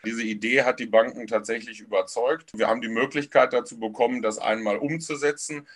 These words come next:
Und nach drei Jahren den Erfolg, den Michelin-Stern in Händen zu halten, hat uns natürlich absolut bestätigt. Inzwischen sprechen wir hier natürlich immer noch von einem Landgasthaus, aber wir haben einen Hotelneubau angeschlossen mit neunzehn Zimmern. Wir haben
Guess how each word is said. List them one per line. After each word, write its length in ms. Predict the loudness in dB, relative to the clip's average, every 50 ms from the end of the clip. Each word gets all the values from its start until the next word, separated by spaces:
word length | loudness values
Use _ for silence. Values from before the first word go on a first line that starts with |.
| _ _ _ _ _ _
Und 380 | -10 -8 -8 -8 -10 -12 -10 -6
nach 180 | -4 -4 -4
drei 260 | -4 -4 -2 0 0 2
Jahren 260 | 2 2 0 0 -2
den 140 | -2 -2 0
Erfolg, 560 | -2 -2 -2 2 2 2 2 2 0 -6 -6
den 140 | -4 -4 -2
Michelin-Stern 640 | -4 -4 -4 -6 -6 -6 -8 -8 -4 -2 -2 -2 -2
in 120 | -2 -2
Händen 280 | -2 -4 -4 -6 -12 -8
zu 160 | -2 0 2
halten, 460 | 4 4 2 2 -2 -6 -12 -16 -14 _
hat 200 | 0 2 2 2
uns 160 | 2 -2 -2 -2
natürlich 400 | -4 -2 -2 -4 -4 -2 0 0
absolut 460 | 0 0 0 -4 -6 -6 -6 -6 -6
bestätigt. 680 | -8 -10 -6 -4 -2 -2 -2 -2 -4 -8 -8 -10 -14 _ _ _
Inzwischen 720 | -10 -10 -8 -8 -4 -4 -2 -2 -2 -2 -2 -2 -2 -4 -4
sprechen 400 | -6 -4 -2 -2 -2 -2 -2 -2
wir 100 | 0 0
hier 240 | 0 0 -2 -4 -4 -4 _
natürlich 460 | -2 -2 -2 0 -2 -4 -4 -4 -4
immer 240 | -2 2 4 4 4
noch 180 | 4 2 2
von 160 | 0 -4 -6 -4
einem 220 | -2 -4 -2 0
Landgasthaus, 800 | 0 0 0 -2 0 0 0 0 0 0 0 2 2 0 0 -4
aber 240 | -6 -4 -4 -2 0
wir 80 | 0
haben 240 | 0 0 -2 -4 -8
einen 180 | -8 -8 -6 -6
Hotelneubau 920 | -6 -6 -2 -2 -2 -2 0 -2 0 0 0 2 2 2 4 4 2 0 -4 _ _ _ _
angeschlossen 800 | -6 -6 -6 -6 -8 -10 -10 -4 -2 0 0 0 -2 -6 -8 -8
mit 180 | -6 -8 -8 -4
neunzehn 480 | 0 0 0 0 0 -2 -6 -8 -8 -8
Zimmern. 420 | -8 -8 -4 -2 -2 -2 -2 -2
Wir 100 | -2 0
haben 320 | 0 0 -2 -4 -8 -12